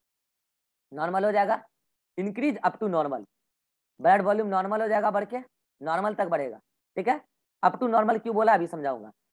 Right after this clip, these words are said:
इसके अलावा बीपी भी बढ़ जाएगा up to normal। इसके साथ ही क्या हो जाएगा? ऑस्मोटिक कंसंट्रेशन, ऑस्मोटिक कंसंट्रेशन नॉर्मल हो जाएगा। और अगर ऑस्मोटिक कंसंट्रेशन नॉर्मल हो गया, तो बताओ,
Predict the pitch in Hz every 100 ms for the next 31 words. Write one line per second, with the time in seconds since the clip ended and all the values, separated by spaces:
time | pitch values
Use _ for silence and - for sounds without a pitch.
0 | _ _ _ 160 220 208 214 180 175 220
1 | 226 214 208 214 208 285 - _ _ _
2 | 170 - 202 165 139 113 _ _ _ _
3 | 160 - 214 202 190 208 214 190 143 123
4 | 113 _ _ _ - 165 175 180 220 -
5 | 202 196 202 202 196 247 262 _ _ _
6 | _ _ 160 160 180 185 214 214 202 208
7 | - 214 277 - _ _ _ 139 156 170
8 | 170 135 117 113 117 _ - - 165 190
9 | 185 165 185 208 220 202 208 214 208 196
10 | 190 208 208 165 135 151 160 170 -